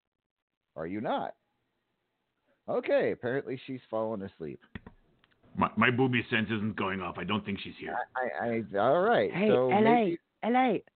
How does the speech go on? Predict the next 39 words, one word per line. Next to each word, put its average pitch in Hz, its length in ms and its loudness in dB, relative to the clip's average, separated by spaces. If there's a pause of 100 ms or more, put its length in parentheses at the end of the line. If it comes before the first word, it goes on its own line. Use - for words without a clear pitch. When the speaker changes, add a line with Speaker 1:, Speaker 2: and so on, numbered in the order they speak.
(140)
Speaker 1:
Yeah. 202 80 2
Speaker 3:
are 247 80 4
you 240 180 -2
ready? 226 240 -4
He's 202 100 -8
not 226 160 -8
ready. 240 400 0
<laughs> - 60 -14 (920)
Speaker 1:
Apparently 190 500 4
not. 131 380 0 (640)
Somebody 226 320 0
wake 190 240 0
Speaker 3:
Sorry, 320 200 4
Speaker 1:
up, 320 80 2
Speaker 3:
I - 40 0
Speaker 1:
are 151 80 2
Speaker 3:
couldn't - 140 -2
help - 120 -2
Speaker 1:
you? - 80 -4
Or 190 40 -4
Speaker 3:
that 190 80 -10
Speaker 1:
get 147 80 -4
Speaker 3:
one. 143 80 -2
Speaker 1:
her, - 40 -12 (380)
pull 170 160 0
her 165 80 6
away 143 180 2
Speaker 3:
I'm 139 80 0
Speaker 1:
from 127 140 -4
her 123 80 -2
Speaker 3:
trying 262 260 4 (100)
Speaker 1:
husband. 190 200 -6
Speaker 3:
to - 20 -
wake 220 240 -8
her 202 180 -2
up. 196 280 0 (920)
Speaker 1:
All 82 60 -10
right. 95 640 -2 (180)
Speaker 3:
Oh, 214 320 -8